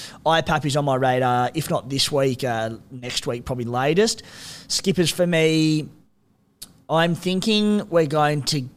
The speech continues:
<sighs> we should get a pretty good crack at a free V C loophole ad. You're pretty well set up, so maybe not as much, but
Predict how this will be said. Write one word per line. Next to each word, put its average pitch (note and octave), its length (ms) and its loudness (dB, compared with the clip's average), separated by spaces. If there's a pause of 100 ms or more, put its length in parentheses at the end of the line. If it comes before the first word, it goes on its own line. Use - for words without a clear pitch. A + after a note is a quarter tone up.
(480)
<sighs> - 520 -12
we D#3 80 -4
should F#3 400 4
get E3+ 200 2
a C#3 40 -4
pretty D3 300 -2
good B2 200 -4
crack B2+ 340 -4
at B2 120 -10
a B2+ 120 -2
free B2+ 280 -4
V A#2+ 200 -2
C A#2 220 -2
loophole A#2+ 440 -2
ad. C3 180 0
You're D3 200 4
pretty E3+ 180 2
well C3 160 4
set B2 180 0
up, A#2 140 -4
so C#3+ 100 -4
maybe C3+ 280 0
not B2+ 160 0
as A#2+ 80 -2
much, C3+ 300 -2
but C3 220 0